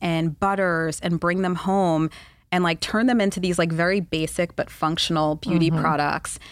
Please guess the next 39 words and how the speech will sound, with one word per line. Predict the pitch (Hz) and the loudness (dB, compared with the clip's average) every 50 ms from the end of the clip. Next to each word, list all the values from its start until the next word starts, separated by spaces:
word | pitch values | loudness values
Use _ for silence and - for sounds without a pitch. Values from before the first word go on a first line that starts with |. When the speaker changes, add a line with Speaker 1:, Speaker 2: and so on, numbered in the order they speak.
| - - - _ - | -20 -20 -20 _ -2
Speaker 1:
And | 190 180 180 175 175 - - _ - - - | 0 0 2 0 0 -2 -4 _ -20 -6 -4
I | 185 190 185 196 202 202 208 214 220 - _ _ - - | -2 0 0 0 0 0 0 -2 -2 -4 _ _ -8 -4
loved | 180 180 180 180 180 180 180 185 185 185 175 170 160 160 151 156 165 - - - - - - - - _ _ _ _ - | -2 0 2 2 4 4 4 4 2 2 2 2 0 0 -2 -6 -8 -10 -10 -10 -12 -20 -20 -20 -20 _ _ _ _ -4
that | 165 185 180 170 175 | 0 0 0 0 -2
experience | 170 - - - - 175 170 170 160 160 139 135 - | -4 -6 -8 -6 -4 -2 0 0 -2 -2 -4 -6 -6
so | - - 175 170 | -4 -2 0 0
much. | 170 180 170 - - - - | 2 2 0 0 -4 -8 -4
And | - 185 175 | -2 -2 -2
so | - 190 | 0 0
when | 185 185 180 | 0 0 0
I | 175 170 | 0 -2
was | 170 - - | -2 -4 -6
thinking | - 214 220 269 - 302 262 214 | -4 0 0 0 2 2 0 2
about, | 175 185 170 170 165 165 151 - - - - - - _ _ _ - | 2 0 0 2 2 0 0 -2 -6 -16 -20 -20 -20 _ _ _ -4
you | 208 202 | -2 0
know, | 196 180 | 0 2
my | 175 165 160 | 0 -2 -2
passions, | - - - 220 247 269 - - 170 165 165 | -2 -2 0 0 0 0 -2 -2 -2 0 0
I | 170 | 0
was | 175 180 175 - | -2 -2 -2 -2
like, | 175 165 165 - - - - - - _ _ _ _ _ | -2 -2 -2 -4 -8 -20 -20 -20 -20 _ _ _ _ _
"Could | - - 202 | -6 -2 -2
I | 240 | -2
actually, | 339 349 339 - - 269 220 | -2 -2 -4 -4 -2 0 2
like, | 185 175 160 - - | 2 0 -2 -4 -4
do | - 156 147 160 | -2 0 0 0
something | - - 240 247 254 - 294 294 294 | 0 0 0 0 2 2 4 4 4
with | 302 311 302 - | 4 2 0 0
this? | 330 330 339 320 - - | 0 0 0 -2 -4 -6
Could | - 208 - | -4 -4 -2
I | - 104 | 0 0
actually, | 220 233 269 - - - 262 247 | 0 0 -2 -4 -4 -2 0 0
like, | 220 196 185 180 - | 2 2 0 0 0
make | 175 165 165 160 170 - - | 0 0 0 0 -2 -2 -2
this | 196 196 202 - - | -4 -4 -4 -2 -6
a | 165 | -8
company?" | - - - - 147 151 - 208 226 247 262 277 294 302 | -8 -6 -4 -2 -2 -2 0 2 2 4 6 6 6 6
Speaker 2:
Mm-hmm. | 180 156 180 175 175 180 165 - _ - _ _ _ _ - | 4 4 2 2 2 0 -2 -4 _ -20 _ _ _ _ -2
Speaker 1:
And | 208 208 202 196 196 196 190 190 190 185 180 | 0 2 2 2 2 2 0 0 -2 -2 -4